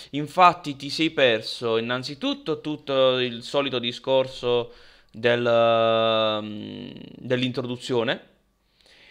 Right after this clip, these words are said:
e, e abbiamo anche cominciato, come puoi vedere, con la modellazione.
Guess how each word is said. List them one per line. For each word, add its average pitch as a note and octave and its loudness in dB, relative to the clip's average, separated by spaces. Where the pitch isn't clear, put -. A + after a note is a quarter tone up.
e, D3 4
e E3+ 4
abbiamo F#3 6
anche E3+ 2
cominciato, C#3 0
come A#2 -8
puoi C3 -6
vedere, A2+ 2
con A2 -2
la A2 -4
modellazione. G#2+ -6